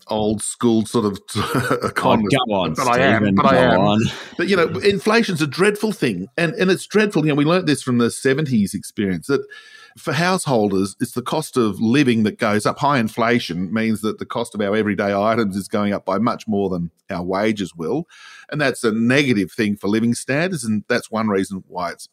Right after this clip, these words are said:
Speaker 1: very, very bad. For the business sector, uh, if your cost of running your business keeps going up and up and up because all of your input costs are going up in an era of high inflation, then, you know, your margins are squeezed. You're not gonna hire as many people. That, you know, it's actually this negative for,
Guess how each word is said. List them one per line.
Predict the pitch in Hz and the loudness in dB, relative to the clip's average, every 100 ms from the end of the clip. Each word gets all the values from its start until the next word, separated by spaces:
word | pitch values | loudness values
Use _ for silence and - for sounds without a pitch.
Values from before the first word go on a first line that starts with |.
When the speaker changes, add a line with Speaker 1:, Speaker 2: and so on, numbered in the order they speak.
| - | -12
Speaker 1:
very, | 90 82 | -10 -8
very | 82 | -10
bad. | 82 131 180 180 - - - - - - | -4 0 0 0 -6 -20 -20 -20 -18 -8
For | |
the | 120 | -2
business | 120 160 135 - | 0 0 0 0
sector, | 147 135 160 156 - - | -2 0 -2 -2 -4 -2
uh, | 123 - | 0 0
if | - | 2
your | 127 | 2
cost | 123 139 - - | 2 0 0 0
of | 107 110 | 0 2
running | 117 113 | 2 2
your | 104 | 0
business | 98 123 117 - | 2 0 0 -4
keeps | 110 - | -4 -2
going | 104 104 | 0 0
up | 113 | 0
and | 113 | 0
up | 107 104 | 0 0
and | |
up | 120 - | 0 -2
because | - 113 | -2 0
all | 113 | 2
of | 104 | 2
your | 101 | 0
input | 120 135 127 - | 0 0 -4 -4
costs | 110 - | -4 -4
are | 95 | -4
going | 107 104 | 0 2
up | 110 - | 0 0
in | 104 | 0
an | 101 | 2
era | 110 107 98 | 2 2 0
of | 104 | 0
high | 113 101 | -2 -2
inflation, | 95 113 110 113 151 143 - - - - | -2 -2 -2 -2 -6 -10 -14 -20 -12 -2
then, | 147 143 135 | 0 0 0
you | 156 | 0
know, | 135 | 2
your | 127 147 131 | 4 2 2
margins | 139 151 175 160 131 | 0 0 0 -2 -4
are | |
squeezed. | 110 - 104 87 | -8 -4 -2 -2
You're | 127 | -2
not | 143 | -2
gonna | 139 123 | 0 -2
hire | 123 139 | -2 0
as | 143 131 | 0 0
many | 123 110 | 0 0
people. | 113 101 98 | -2 -4 -4
That, | 107 98 - | -6 -8 -6
you | 127 | -2
know, | 117 | -2
it's | 123 - | -2 -2
actually | 139 - 120 | -2 0 0
this | 107 - - | 0 -4 -4
negative | 120 117 123 143 127 107 101 | -2 0 0 0 0 0 -2
for, | 117 113 | 0 0